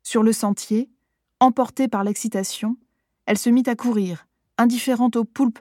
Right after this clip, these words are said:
valsant dans son dos, à sa jupe trempée et aux cailloux qui lui cisailllaient la plante des pieds, soulevant derrière elle une fine écume de terre. « Bateau là ! »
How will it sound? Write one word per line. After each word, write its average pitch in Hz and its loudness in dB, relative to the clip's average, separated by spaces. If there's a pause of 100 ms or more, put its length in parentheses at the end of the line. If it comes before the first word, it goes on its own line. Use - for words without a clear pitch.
(120)
valsant 208 -2
dans 196 -2
son 190 -2
dos, 185 -4 (380)
à 214 4
sa 220 2
jupe 220 0
trempée 208 0 (460)
et 202 4
aux 202 2
cailloux 220 2
qui 220 -4
lui 180 -2
cisailllaient 220 0
la 170 -2
plante 220 -2
des 180 -4
pieds, 180 -10 (420)
soulevant 220 2
derrière 196 0
elle 208 0 (100)
une 190 2
fine 214 0
écume 196 0
de 175 -2
terre. « - -14 (3000)
Bateau 294 4
là ! » 294 2